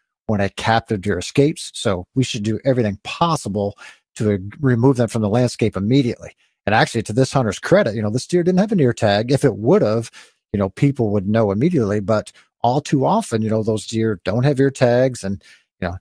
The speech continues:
to his credit, he saw the hole in the ear where that deer used to have an ear tag. So he knew immediately there's probably a good chance this did live on a farm. So, um,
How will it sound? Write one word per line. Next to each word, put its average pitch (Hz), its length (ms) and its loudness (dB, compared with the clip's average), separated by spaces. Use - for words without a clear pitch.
to 120 80 0
his 127 160 4
credit, 143 260 2
he 143 140 2
saw 160 260 2
the 117 80 2
hole 143 320 4
in 117 80 -2
the 135 120 4
ear 156 120 4
where 104 140 0
that 120 180 2
deer 117 240 2
used 160 380 4
to 104 80 -2
have 98 240 -2
an 95 100 -4
ear 95 200 -2
tag. 101 360 -4
So 98 200 -4
he 113 160 2
knew 135 160 2
immediately 110 460 2
there's 127 220 0
probably 117 500 0
a 107 60 -2
good 107 260 -4
chance 107 420 -2
this - 200 -8
did 120 260 0
live 123 300 2
on 131 120 -2
a 123 40 -2
farm. 156 500 -2
So, 95 400 -4
um, 92 320 -2